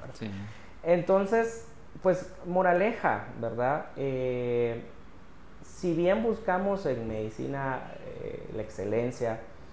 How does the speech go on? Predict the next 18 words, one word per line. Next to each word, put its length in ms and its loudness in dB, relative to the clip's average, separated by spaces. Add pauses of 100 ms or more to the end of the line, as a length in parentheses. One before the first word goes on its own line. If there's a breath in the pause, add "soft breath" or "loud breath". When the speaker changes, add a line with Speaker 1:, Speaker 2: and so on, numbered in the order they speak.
(440 loud breath)
Speaker 1:
si 140 -4
bien 200 2
tenemos 640 2 (200)
muchísimas, 960 -2 (140)
eh, 400 -2
móviles 840 4 (240)
o, 160 2 (100)
o, 380 2 (200)
o 160 0
asuntos 520 0
personales, 680 -2 (1040 loud breath)
no 140 -2
deberíamos 540 4
nunca 500 2 (560)
de, 380 0
de 100 -2
sobrepasar 760 2 (460)
la, 320 -4